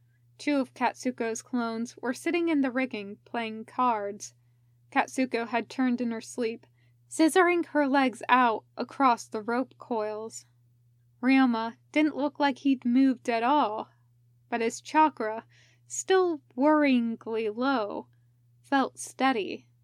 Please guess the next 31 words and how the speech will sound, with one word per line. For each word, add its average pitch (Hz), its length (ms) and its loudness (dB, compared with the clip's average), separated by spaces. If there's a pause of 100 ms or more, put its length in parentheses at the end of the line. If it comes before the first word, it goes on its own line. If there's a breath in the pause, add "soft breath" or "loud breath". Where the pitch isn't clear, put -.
(960)
Genma 220 420 -6 (100)
left 269 280 -4
them 294 200 0
where 285 200 -2
they 269 120 -2
were 240 420 -4 (320)
and 247 140 -2
carefully 330 520 -4
sat 240 380 2 (100)
against 240 400 -6
the 226 80 -6
bulwark, 220 640 -8 (720)
close 311 260 0
enough 311 260 2
to 277 100 -6
Kakashi 269 720 0
for 240 160 -8
quiet 254 400 2
conversation. 233 960 -4 (1900)
"Taicho's 311 500 0
sleeping. 226 680 -2 (260)
I'm 254 180 4
taking 254 380 4
the 262 100 -2
watch. 254 520 0 (400)
You 247 120 2
want 247 200 4
to 247 40 2
get - 180 -2
some 247 220 0
rest?" 240 520 -2